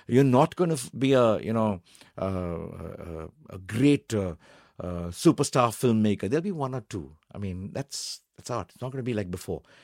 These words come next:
Anybody who became a filmmaker thought that his,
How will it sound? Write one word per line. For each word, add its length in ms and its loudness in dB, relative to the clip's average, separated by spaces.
Anybody 320 -2
who 80 2
became 260 -6
a 20 -8
filmmaker 600 -6
thought 240 -10
that 160 -8
his, 180 -10